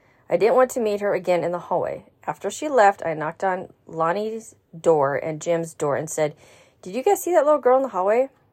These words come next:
They said, 'What girl?' I ran downstairs and checked with Beverly, and she hadn't seen anyone. I went down to our stage door and asked, 'Did you send a little girl up?' They said, 'Nope.'" Okay. Hmm, volume. I don't know why it says volume.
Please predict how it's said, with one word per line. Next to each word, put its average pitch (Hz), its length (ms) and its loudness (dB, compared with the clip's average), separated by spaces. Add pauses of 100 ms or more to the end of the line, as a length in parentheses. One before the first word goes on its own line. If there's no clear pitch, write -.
(220)
They 208 100 -4
said, 214 200 -8
'What 453 180 -4
girl?' 123 360 -8 (420)
I - 60 -2
ran 190 200 6
downstairs 220 460 4
and 180 100 -4
checked 190 220 -4
with 185 160 -4
Beverly, 156 420 0
and 160 140 -8
she - 180 -10
hadn't 190 300 0
seen 180 260 -8
anyone. 190 460 -4 (500)
I - 60 -2
went 196 200 4
down 220 180 6
to 220 80 0
our 185 80 4
stage 180 400 -2
door 226 180 4
and 185 100 0
asked, 170 240 -6
'Did 170 160 -12
you 180 120 -10
send 240 260 -4
a 226 60 -2
little 233 200 -2
girl 233 380 0
up?' 247 260 -2 (200)
They 170 140 -12
said, - 320 -10
'Nope.'" 151 460 -8 (2250)
Okay. 233 600 -8 (480)
Hmm, 196 680 -12
volume. 151 420 -12
I - 80 -6
don't 208 120 -2
know 202 100 2
why 180 100 2
it 170 40 -2
says 151 180 -10
volume. 143 500 -4